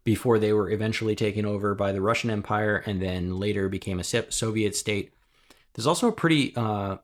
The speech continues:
important but equally complicated history of the Polish diaspora, so Polish people living in Belarus that were, uh, apparently ethnically cleansed from Belarus by the Soviets because they were fearing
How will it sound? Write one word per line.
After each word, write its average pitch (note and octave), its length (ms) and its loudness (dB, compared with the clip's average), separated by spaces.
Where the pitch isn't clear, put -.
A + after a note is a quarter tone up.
important B2+ 540 -2
but A2 200 0
equally B2+ 340 0
complicated A2 720 -4
history A#2+ 640 -2
of G2 320 -4
the G2 280 -4
Polish A#2+ 440 -2
diaspora, B2+ 720 -2
so - 120 -8
Polish A#2 320 0
people A#2+ 460 -2
living G#2+ 380 0
in G#2 500 -4
Belarus A#2 640 -2
that G2+ 280 0
were, G2+ 500 -2
uh, F#2+ 180 -4
apparently A#2+ 560 -2
ethnically A#2 420 -2
cleansed A#2 560 -4
from F#2+ 400 -2
Belarus D3+ 520 -2
by F#2+ 180 0
the F#2 80 -4
Soviets D3+ 480 0
because G2 300 -4
they G2 120 0
were F#2+ 160 -2
fearing G2+ 640 -2